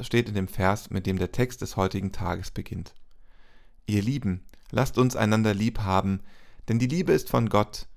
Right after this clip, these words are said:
und wer liebt, der ist aus Gott geboren und kennt Gott." Anders gesagt, wer liebt, der ist von Gott geboren und kennt Gott.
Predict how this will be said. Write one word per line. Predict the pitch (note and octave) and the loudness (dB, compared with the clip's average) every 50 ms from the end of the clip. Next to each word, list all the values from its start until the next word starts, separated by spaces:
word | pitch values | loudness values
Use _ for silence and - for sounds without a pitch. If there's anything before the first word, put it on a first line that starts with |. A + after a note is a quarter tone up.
| - - - - - | -18 -20 -20 -10 -8
und | G2 F#2 | -6 -2
wer | F#2+ F#2 | -2 -2
liebt, | F2+ G2 A#2 D3 - - - - - - - - - - - - | 0 0 -2 -4 -4 -8 -12 -12 -10 -10 -12 -14 -18 -10 -4 0
der | C3+ - | 0 2
ist | - D#3+ - C3 | 2 0 0 -2
aus | B2+ - - | -4 -2 -2
Gott | - A2+ - - - | -2 -2 -2 -4 -6
geboren | - F2+ F#2 G2 A2+ B2 A#2+ A#2+ A2 A2 G#2+ - - - - - | -8 -4 0 2 4 4 4 4 2 0 0 -4 -10 -20 -10 -4
und | - C3 B2 - | -2 -2 -2 0
kennt | - A2 A2+ A2 A2 | 0 -2 -2 -2 -4
Gott." | - G#2 F2+ - - - - - - - - - - - - - - - - - | -4 -6 -6 -6 -8 -14 -16 -16 -16 -20 -20 -20 -20 -20 -20 -20 -20 -20 -12 -6
Anders | - F#2+ F#2 F#2 F2+ - - | -2 -2 0 0 -2 -2 -4
gesagt, | - G2 F#2+ F#2+ F#2 F#2 - - - - - - - - - - | -4 0 2 4 4 2 2 -2 -10 -12 -12 -14 -18 -20 -6 0
wer | - G2 F#2+ | 2 2 2
liebt, | G2+ C#3 F3+ F#3 - - - - - - - - | 2 2 0 -2 -4 -8 -12 -12 -12 -10 -2 0
der | - - | 2 2
ist | E3 - | 2 2
von | - E3 D3+ D3 | 0 0 2 2
Gott | D3+ D#3+ - - | 2 0 0 0
geboren | - B2+ G#2+ - B2 C3+ C3+ B2+ C3 C3 C3 | -4 -4 0 2 2 4 4 2 2 0 0
und | - - B2+ C3+ - | -2 -4 -6 -6 -4
kennt | - - C3 C3+ C3 - - | -4 -2 -2 -2 -2 -4 -6
Gott. | - F#2 - - - - | -8 -8 -8 -10 -12 -16